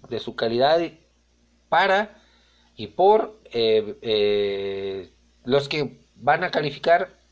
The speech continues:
en busca de la calificación, quedar mejor posicionados, los que no pelean nada, pues, quedar mejor ubicados en el draft dos mil veinte.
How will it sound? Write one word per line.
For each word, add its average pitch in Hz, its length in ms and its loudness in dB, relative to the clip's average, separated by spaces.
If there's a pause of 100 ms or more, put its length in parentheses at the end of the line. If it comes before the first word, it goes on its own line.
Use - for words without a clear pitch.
(180)
en 110 180 -8
busca 180 260 2
de 147 140 4
la 127 120 2
calificación, 135 760 -2
quedar 127 260 2
mejor 139 300 -2
posicionados, 165 680 -2 (600)
los 120 200 -6
que 143 100 0
no 165 180 -2
pelean 165 300 2
nada, 170 280 2
pues, - 240 -8 (1160)
quedar 143 540 2 (600)
mejor 131 340 2
ubicados 165 540 4
en 143 140 -4
el 127 100 -2
draft 156 240 0
dos 135 200 -2
mil 160 180 -6
veinte. 190 580 -2